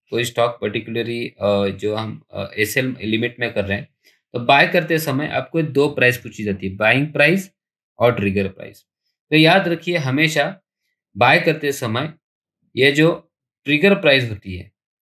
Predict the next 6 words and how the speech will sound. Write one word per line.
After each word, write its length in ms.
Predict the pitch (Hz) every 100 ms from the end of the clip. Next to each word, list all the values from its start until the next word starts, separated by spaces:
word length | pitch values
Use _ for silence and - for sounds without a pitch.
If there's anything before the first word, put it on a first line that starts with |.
| _ _ -
ठीक 120 | 139
है, 220 | 123 98 _ _ _ _ _ -
ये 240 | 127 185 190 _ _
ट्रिगर 280 | 123 139 156
प्राइस 420 | 143 113 123 123
हमेशा 440 | 107 120 117 123